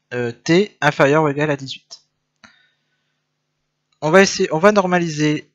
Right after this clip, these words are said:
euh, on va normaliser T. Donc on dit que c'est égal à P de T moins treize virgule neuf. Donc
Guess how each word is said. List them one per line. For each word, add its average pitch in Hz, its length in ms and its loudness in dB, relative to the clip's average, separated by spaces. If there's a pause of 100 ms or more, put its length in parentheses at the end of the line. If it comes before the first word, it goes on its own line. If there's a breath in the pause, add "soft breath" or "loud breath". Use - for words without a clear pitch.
(100)
euh, 113 340 -16 (680)
on 127 60 -20
va 135 140 -2
normaliser 127 680 -8 (1200)
T. 233 240 2 (640)
Donc 117 140 -12 (160)
on 127 100 -16
dit 131 160 -14
que - 60 -12
c'est 131 200 -8
égal 127 220 -4
à 117 100 -6
P - 460 -6 (320)
de 123 340 -6 (220)
T 196 260 4 (200)
moins 147 440 0 (540)
treize 165 460 0
virgule 123 560 -10
neuf. - 500 -10 (1800 soft breath)
Donc 117 260 -18